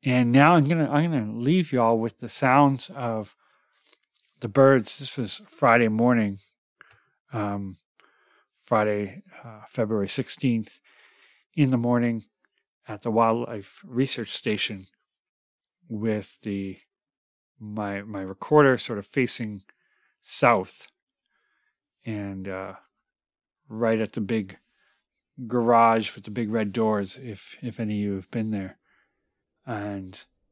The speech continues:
yeah, it's just nice to be sort of awash in, in the, in the song of the birds. And again, you know, if this, this show is about learning about the land and how to be in better relationship,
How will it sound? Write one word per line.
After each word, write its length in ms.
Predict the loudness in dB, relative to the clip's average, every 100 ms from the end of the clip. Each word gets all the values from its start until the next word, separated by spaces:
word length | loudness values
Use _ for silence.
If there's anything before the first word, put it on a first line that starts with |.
| _ _ _ _ _ _ _ _ _
yeah, 260 | 2 4 2
it's 240 | -4 -6
just 220 | -2 -2
nice 380 | 2 2 2 -2
to 340 | -8 -4 -4 -4
be 260 | -8 -10
sort 200 | -12 -16
of 80 | -12
awash 720 | -8 0 2 2 0 -6 -8 _ _ -12
in, 260 | -10 -8
in 300 | -10 -8 -6
the, 240 | -6 -8 -12 _
in 160 | 0 2
the 80 | 2
song 600 | 2 6 6 6 4 -2 _ _ _ _ _ _ _
of 220 | -8 -6 -8
the 80 |
birds. 580 | -6 -4 -4 -6 -14 -18 _ _ _ _ _ _ _ _ _ _ -16
And 300 | -12 -12 -12 -12
again, 580 | -6 -4 -4 -8 -12 -12
you 120 | -10
know, 180 | -8 -8
if 140 | -10
this, 300 | -10 -8 -10
this 280 | -10 -12 -10
show 760 | -10 -10 -6 0 4 4 2 0
is 120 | -4
about 360 | -4 -4 -4
learning 400 | -4 2 2 2
about 180 | -2 -4
the 80 | -4
land 320 | -2 0 0
and 340 | -2 -8 -14 -10
how 140 | -6
to 80 | -4
be 220 | 0 2
in 100 | 2
better 220 | 2 2
relationship, 720 | 2 2 0 -2 -4 -4 -4